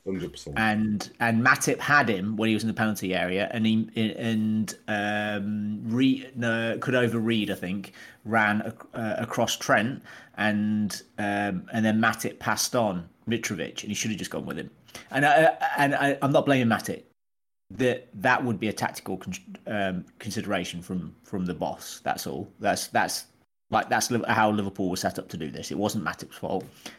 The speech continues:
Speaker 2: and he had a big run. I think, I,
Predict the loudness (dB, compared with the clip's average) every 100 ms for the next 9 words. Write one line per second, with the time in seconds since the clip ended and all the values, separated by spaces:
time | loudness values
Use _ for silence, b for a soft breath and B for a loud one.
0 | B 0 2 4 0 -2 B B -2 2
1 | 4 4 2 4 4 4 2 0 4 2
2 | 2 -8 B B B _ _ _ _ 2
3 | 2 0